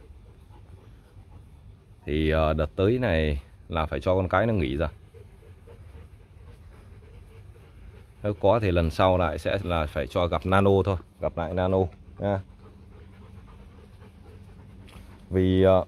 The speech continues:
<clears throat> với con chó cái thì nó tùy từng con. Có những con là cái, ờ, vì là khi mà cho nó đẻ ấy, là nó có cái độ nghỉ nên con chó nó rất là bền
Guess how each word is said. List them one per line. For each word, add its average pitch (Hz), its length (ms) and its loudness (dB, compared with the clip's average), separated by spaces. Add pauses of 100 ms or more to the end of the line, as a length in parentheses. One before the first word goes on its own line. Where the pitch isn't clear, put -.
(140)
<clears throat> 185 80 10 (920)
với 120 160 6
con 123 120 2
chó 127 120 4
cái 131 400 4
thì 113 100 6
nó 95 100 2
tùy 110 240 2
từng 101 140 2
con. 117 220 8 (1120)
Có 120 100 4
những 131 200 -2
con 117 320 6
là 98 420 4 (380)
cái, 127 280 0
ờ, 117 420 6
vì 98 280 2
là 95 200 4
khi 110 260 -2
mà 95 480 4
cho 117 140 4
nó 120 140 6
đẻ 95 120 6
ấy, 92 280 2 (540)
là 95 220 6
nó 107 120 4
có 123 140 4
cái 127 80 0
độ 113 140 6
nghỉ 87 320 2
nên 110 160 2
con 110 120 2
chó 135 200 4
nó 151 100 4
rất 156 160 2
là 110 140 6
bền 87 260 8